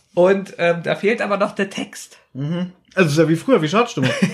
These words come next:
Speaker 1: <laughs> Und ich spiele jetzt mal das Lied ab. Das geht kurioserweise vier Minuten vierundzwanzig. Das heißt also, du musst viel texten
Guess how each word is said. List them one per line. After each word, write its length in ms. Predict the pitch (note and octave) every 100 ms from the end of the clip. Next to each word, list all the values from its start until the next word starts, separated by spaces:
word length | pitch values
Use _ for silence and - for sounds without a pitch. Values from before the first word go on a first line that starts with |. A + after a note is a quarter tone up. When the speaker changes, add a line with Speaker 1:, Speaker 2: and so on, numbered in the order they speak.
| B3+ - C4 -
Speaker 1:
<laughs> 600 | - - - - - -
Und 300 | F#3 G3+ -
ich 260 | G#3 -
spiele 300 | - A#3 C4+
jetzt 240 | B3+ A#3 A3+
mal 100 | G3+
das 160 | G3
Lied 220 | G#3 G#3
ab. 240 | - - -
Das 160 | F#3+
geht 400 | E3+ F3+ - - - _ _ _
kurioserweise 800 | C3+ C#3 D3 F3+ D#3+ D3+ D#3+ C#3
vier 160 | E3
Minuten 320 | E3+ D#3 D3+ C3
vierundzwanzig. 680 | D#3+ D3 D3 E3+ A3 A#2+
Das 120 | A#2+ B2
heißt 180 | D3+ D#3
also, 180 | D#3
du 80 | D3
musst 180 | D3 -
viel 180 | A#3 A#3
texten 760 | - G#3+ - - - D#3+ A3+